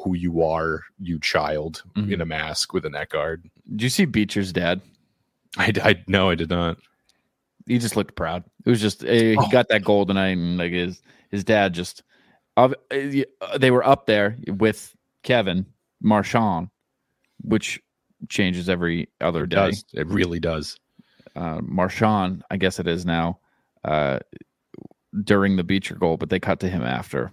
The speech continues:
Speaker 2: They had, like, a slow mo-, he, like, he had, like, a
Speaker 1: <laughs>
Speaker 2: slow-mo
Speaker 1: Subtle.
Speaker 2: fist pump and a tight little
Speaker 1: <laughs>
Speaker 2: smile.
Speaker 1: I love that.
Speaker 2: Yeah, it was
Speaker 1: Uh,
Speaker 2: awesome. Like the Rudy clap.
Speaker 1: Oh, okay. Yeah, yeah,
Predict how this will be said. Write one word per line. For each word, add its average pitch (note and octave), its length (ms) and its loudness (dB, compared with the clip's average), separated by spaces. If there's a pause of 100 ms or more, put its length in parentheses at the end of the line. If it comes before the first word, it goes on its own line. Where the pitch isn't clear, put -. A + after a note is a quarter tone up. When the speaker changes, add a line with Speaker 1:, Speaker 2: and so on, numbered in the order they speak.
Speaker 2:
They - 200 -8
had, - 180 -8
like, - 100 -8
a - 60 -12
slow - 220 -16
mo-, - 60 -20 (140)
he, - 220 -20
like, - 100 -20 (920)
he - 140 -12
had, A2 180 -6
like, - 140 -10
a G2+ 60 -8
Speaker 1:
<laughs> - 0 -
Speaker 2:
slow-mo F#2 460 0
Speaker 1:
Subtle. D#2 160 2
Speaker 2:
fist G#2 220 -2
pump G#2 260 0
and G2+ 140 0
a F#2+ 100 -4 (240)
tight A#2 160 0
little G#2+ 160 0
Speaker 1:
<laughs> - 0 -
Speaker 2:
smile. G#2+ 480 2 (600)
Speaker 1:
I D#2 60 -6
love E2+ 200 0
that. - 260 -6 (880)
Speaker 2:
Yeah, - 180 -12
it - 60 -10 (220)
was F2+ 100 -2
Speaker 1:
Uh, F2+ 40 -6
Speaker 2:
awesome. - 260 -8
Like A#2+ 140 2
the D3 80 2
Rudy C3 460 6 (560)
clap. G2+ 380 0 (280)
Speaker 1:
Oh, B2 260 6
okay. G#2 260 2
Yeah, A2 160 4
yeah, G#2+ 220 4